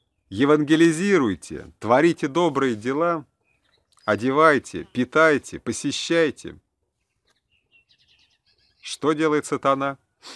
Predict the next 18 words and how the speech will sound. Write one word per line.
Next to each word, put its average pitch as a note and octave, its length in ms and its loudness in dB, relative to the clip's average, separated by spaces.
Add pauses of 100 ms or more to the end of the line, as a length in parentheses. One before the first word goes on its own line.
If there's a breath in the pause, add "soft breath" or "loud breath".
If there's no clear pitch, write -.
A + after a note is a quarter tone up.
«Сядь - 580 2 (200)
и A2 80 -4
умолкни». A2 760 -2 (320)
Исихазм. G#2 840 0 (680)
Исихазм. G2 920 0
Великое C3 640 -2
учение C3 520 -2
о A2 40 -2
молчании. G2+ 720 -4
Ничего D3 600 0
не B2+ 100 -4
говори. A2 480 -2 (640 loud breath)
Ничего D#3+ 600 0
никогда D3 440 2
никому. C3 460 -2
Закройся C#3 680 2
в - 100 -10
пещере C3 720 -2